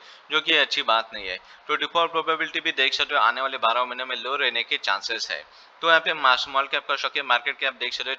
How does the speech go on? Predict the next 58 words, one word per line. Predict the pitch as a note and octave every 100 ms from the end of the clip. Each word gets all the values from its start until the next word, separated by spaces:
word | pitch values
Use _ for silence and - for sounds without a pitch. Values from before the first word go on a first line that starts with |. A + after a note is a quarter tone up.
| C#3
थर्टी | C#3 D#3+
नाइन | C#3+ C#3+ B2
करोड़ | A#2+ B2
की | C#3
सीप | B2+ C3 C3
यहाँ | A#2+ G#2+
पे | C3+
दिखाई | A#2 G#2 G#2
दे | F#2+
रही | F2+
है। | E2+ - - - B2
रिस्क | C#3+ D#3 E3
देखी | D3+ D3+
जाए | D3+
तो | D3
हाई | C#3 B2
risk | C3 C3 C#3
में | C3
ये | C3+
stock | - C3+ -
मुड़ता | G#2 - F#2
है। | F2 - - - _
तो | D3+
की | D3 E3
matrix | E3+ E3 D#3+ D3
में | D#3+ C3+
देख | B2+
सकते | - C#3+
हो | C#3
p | D3
ratio | C#3+ C#3+ D3
minus | B2 A#2 B2+ C#3
में, | C3+
total | B2+ C3 D#3
जो | C#3+ C#3+
debt | B2 B2+ C3+
है |
थर्टी | B2 B2 C3+
थ्री | C3+
थाउजेंड | B2+ A#2 B2 A#2
करोड़ | - A#2 A#2+ - - - - -
का, | C#3 C#3 - - - B2+
थर्टी | B2 C#3+
थ्री | C#3 C#3+ -
करोड़ | B2+ B2
का | B2+
यहाँ | C3 A#2+
पे | C#3
debt | A#2 A2+ -
है | B2+ D3 - -
और | C3
जो | C#3+
net | D3+ C#3 C#3
income | C#3+ D3 C#3+
यहाँ | C3
पे | D3
ट्वेंटी | C#3 B2 C3
सेवन | - C#3